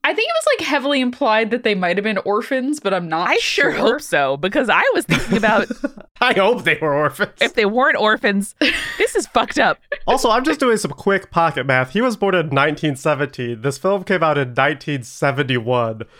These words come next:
Speaker 3: So, like, quite old to be going off to war, even, even during World War Two. Like
Speaker 1: Yeah.
Speaker 2: Yeah, so all of the old men,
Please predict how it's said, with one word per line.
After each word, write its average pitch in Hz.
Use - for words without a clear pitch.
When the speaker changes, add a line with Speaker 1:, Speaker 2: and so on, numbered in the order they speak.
Speaker 3:
So, 185
like, 165
quite 311
old 185
to 175
be 151
going 156
off 143
to 160
war, 147
even, 220
even 277
during 190
World 165
War 143
Two. 120
Like 160
Speaker 1:
Yeah. 240
Speaker 2:
Yeah, 226
so 202
all 277
of 339
the -
old 226
men, 180